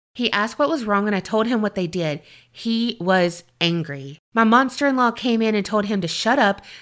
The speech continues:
that I was being ridiculous. And what she said next will blow your minds.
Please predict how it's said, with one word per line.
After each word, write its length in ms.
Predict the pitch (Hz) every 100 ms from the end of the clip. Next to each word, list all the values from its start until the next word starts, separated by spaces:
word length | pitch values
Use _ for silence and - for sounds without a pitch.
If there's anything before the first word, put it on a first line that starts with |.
| -
that 140 | 185
I 80 | 190
was 120 | 196
being 220 | 202 196
ridiculous. 800 | 190 180 160 - 147 160 165 - -
And 440 | 196 190 190 185 -
what 220 | 175 214
she 160 | - 311
said 240 | 294 262
next 340 | 208 190 - -
will 140 | 190
blow 400 | 180 180 175 180
your 380 | 170 170 165 156
minds. 600 | 156 156 143 131 143 -